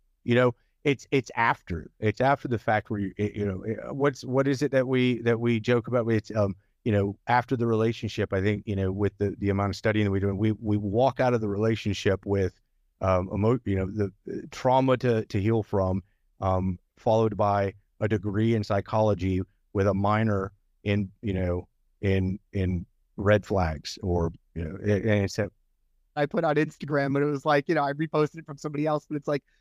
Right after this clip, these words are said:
Speaker 2: "Who was looking for, you know, an emotionally healthy relationship?" and ended up in a psych-, psychology degree?
Speaker 1: Right, right. And it, <laughs> it's, it's, it's so funny. It's true.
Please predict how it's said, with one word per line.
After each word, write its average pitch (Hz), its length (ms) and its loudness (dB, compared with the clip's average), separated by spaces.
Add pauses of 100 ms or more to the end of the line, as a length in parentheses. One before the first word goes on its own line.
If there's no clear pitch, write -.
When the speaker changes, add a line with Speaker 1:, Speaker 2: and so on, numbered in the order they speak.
(120)
Speaker 2:
"Who 240 140 0
was 247 140 -2 (100)
looking 202 320 -2
for, 170 460 2 (180)
you 175 160 2
know, 156 200 2
an 160 120 0
emotionally 170 480 0
healthy 175 320 -2
relationship?" 156 680 0
and 156 100 -2
ended 160 180 2
up 156 160 2
in 160 60 -6
a 143 40 -4
psych-, 151 280 -2 (180)
psychology 156 640 0
degree? 127 440 -12 (340)
Speaker 1:
Right, 160 280 2 (380)
right. 135 280 2 (140)
And 117 180 0
it, 107 320 -2
<laughs> - 40 -4
it's, - 220 -4
it's, - 200 -16
it's 113 160 0
so 113 180 2
funny. 117 300 0
It's 80 160 -6
true. 113 340 0